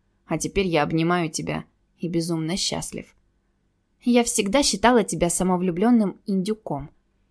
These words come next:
И даже когда все высказала тебе в лицо, ни капли не пожалела об этом.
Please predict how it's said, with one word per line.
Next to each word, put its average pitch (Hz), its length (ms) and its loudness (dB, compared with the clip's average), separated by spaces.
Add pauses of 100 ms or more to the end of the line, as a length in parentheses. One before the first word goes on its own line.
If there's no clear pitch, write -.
И 196 120 -2
даже 185 240 6
когда 180 260 0
все 202 220 2
высказала 160 580 -2
тебе 156 280 0
в 151 40 -8
лицо, 156 480 0 (340)
ни 214 140 2
капли 277 320 2
не 247 160 6
пожалела 208 600 0
об 170 120 -12
этом. - 300 -12